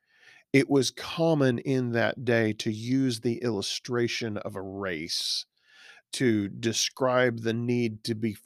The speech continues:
focused and driven towards a goal. Uh, that was not an uncommon thing. We, we see that in, in historical writings from this period, from these cultures. So this is not unusual. This isn't something they wouldn't have heard applied before,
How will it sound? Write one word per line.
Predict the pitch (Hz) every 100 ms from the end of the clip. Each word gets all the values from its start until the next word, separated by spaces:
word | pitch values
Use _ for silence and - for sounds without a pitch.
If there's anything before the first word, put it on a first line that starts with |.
| -
focused | 123 117 110 107 - -
and | 110 104
driven | - 120 120 113 104 -
towards | - - 123 113 98
a | 95
goal. | 104 113 90 80 50 50 - _ - - - _ _
Uh, | 104
that | 104 113
was | 117
not | 120 113
an | 107
uncommon | 104 - - 123 110 107
thing. | 110 104
We, | 98 98
we | 104 98
see | - - 117
that | 107 101
in, | 110 98 98
in | - 101 98
historical | 98 - 104 101 - 101
writings | 107 107 104 98 90 87
from | - - 107 101
this | 95 -
period, | - 107 104 92
from | 101 95
these | 101 90
cultures. | - - 123 - 110 92 - - - - - _ _ -
So | - 139
this | 190 -
is | 139
not | 135 135
unusual. | 117 113 117 151 180 101 85 95
This | 117 -
isn't | 143 131
something | - 120 120 104
they | 104
wouldn't | 107 117 107
have | 95
heard | - - 113 117 101
applied | - 82 98 113 127 110
before, | 95 - 90 87 85